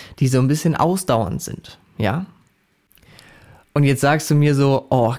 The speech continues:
gerade bei dem Wetter mache ich doch keine anstrengenden Übungen.“ Wo ist es in deinem Haus beziehungsweise in deinem Büro am kühlsten?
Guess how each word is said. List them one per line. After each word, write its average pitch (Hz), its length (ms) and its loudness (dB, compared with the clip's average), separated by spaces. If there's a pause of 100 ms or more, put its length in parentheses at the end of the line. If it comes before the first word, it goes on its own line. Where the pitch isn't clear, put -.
(100)
gerade 143 360 0
bei 143 140 0
dem 139 160 0
Wetter 131 400 -2 (240)
mache 143 160 2
ich 135 60 0
doch 131 160 -2
keine 131 260 0
anstrengenden 120 560 0
Übungen.“ 123 400 -2 (1120)
Wo 190 340 2
ist - 220 -2
es 170 140 -2
in 127 240 -2
deinem 180 540 0
Haus 131 480 -4 (180)
beziehungsweise 127 800 0 (260)
in 131 140 0
deinem 156 300 2
Büro 151 260 2
am 135 200 -2
kühlsten? - 600 -4